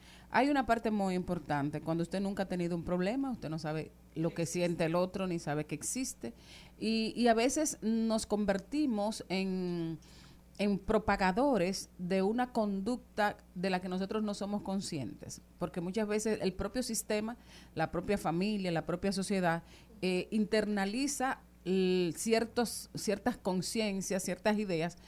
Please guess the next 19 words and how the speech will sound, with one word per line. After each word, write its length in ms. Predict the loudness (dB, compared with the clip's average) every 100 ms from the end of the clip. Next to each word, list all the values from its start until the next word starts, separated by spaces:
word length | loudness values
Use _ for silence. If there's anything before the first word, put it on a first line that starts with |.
| -20 -14 -2
normalizadas. 1000 | 0 0 0 -2 -2 -2 -2 -4 -12 -18 -10
Entonces, 360 | -6 -4 -4 0
como 260 | 0 0
forman 320 | 2 2 2 2
parte 280 | 2 2 2
de 120 | 0
tu 140 | -2
psiquis, 360 | -2 -2 -2 -2
desde 240 | -2 -2
que 100 | -4
tú 120 | -6 -2
tienes 240 | -2 0
uso 220 | -2 0
de 100 | 2
razón, 420 | 2 2 0 -2 -6 -16 -18 -4
nadie 260 | -2 0
se 100 | 0
ha 60 | 0
puesto, 300 | 0 -2